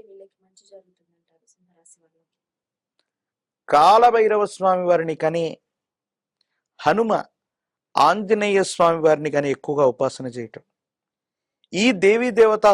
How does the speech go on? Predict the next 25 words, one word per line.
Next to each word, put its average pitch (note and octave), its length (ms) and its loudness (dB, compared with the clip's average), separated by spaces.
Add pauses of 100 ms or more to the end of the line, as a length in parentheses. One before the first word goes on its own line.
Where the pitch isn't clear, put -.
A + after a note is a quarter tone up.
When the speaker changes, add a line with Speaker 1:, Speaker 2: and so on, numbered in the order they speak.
Speaker 2:
స్వరూపాన్ని E3+ 600 -6
ఆరాధన D3+ 320 -6 (140)
చేయటం C3 300 -10
వల్ల B2 140 -8 (1080)
అష్టమ - 340 -8 (120)
శనిలో D3+ 260 -6 (100)
కూడా C#3+ 140 -6 (100)
మంచి B2+ 380 -14
ఫలితాలు C3 400 -8
వస్తాయి. - 280 -18 (1080)
నూట F3+ 280 -4 (140)
ఎనిమిది F3+ 320 -2
అరటిపళ్ళను E3 680 -4
తీసుకుని - 400 -18 (1040)
హనుమంతుల G3 580 0
వారికి D#3 300 0
నివేదన D#3+ 300 -2 (120)
చేస్తూ, - 360 -12 (1040)
మంగళవారం A#3 600 4
పూట F#3 120 -6 (120)
కానీ, E3 180 -6 (120)
శనివారం E3+ 480 -2
పూట D3+ 120 -8 (100)
కానీ C#3 240 -8
చేసే C3+ 280 -6